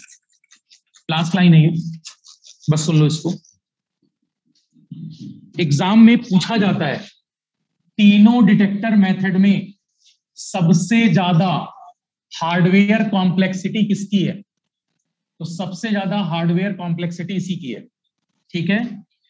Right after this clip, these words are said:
हार्डवेयर complexity ज्यादा हो जाती है क्योंकि आप इसमें ज्यादा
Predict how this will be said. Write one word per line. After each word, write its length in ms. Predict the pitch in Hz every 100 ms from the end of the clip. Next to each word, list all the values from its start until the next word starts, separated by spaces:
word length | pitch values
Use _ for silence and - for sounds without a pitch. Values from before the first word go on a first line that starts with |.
| _
हार्डवेयर 520 | 165 165 170 180 202
complexity 720 | 202 190 175 175 170 185 202
ज्यादा 260 | 170 160 160
हो 120 | 160
जाती 320 | 143 127 254 240
है 80 | - _ _ -
क्योंकि 600 | 190 190 214 240 233 - - _ _ _ -
आप 260 | 170 202 -
इसमें 460 | 160 196 180 - - _ _ _ _ _ _ -
ज्यादा 560 | 139 175 180 220 220